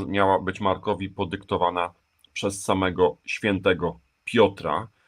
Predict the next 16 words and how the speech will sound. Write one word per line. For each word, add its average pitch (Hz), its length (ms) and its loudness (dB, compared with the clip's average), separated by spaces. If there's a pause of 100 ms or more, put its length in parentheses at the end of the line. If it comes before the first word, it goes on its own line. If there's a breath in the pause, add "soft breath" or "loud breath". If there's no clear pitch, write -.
(400 soft breath)
Natomiast 110 540 4
Ewangelia 98 520 4
Jana 98 300 4
jest 92 380 -4
zupełnie 90 960 0 (580)
inna. 85 460 -2 (1040 soft breath)
E, - 40 -2 (920)
i 139 120 -2
teraz, 127 420 6
no, 117 360 2 (800)
w 110 40 -8
jaki 135 280 4
sposób 135 480 4
możemy 110 500 6
utożsamiać 98 1080 0 (100)
cztery 95 600 2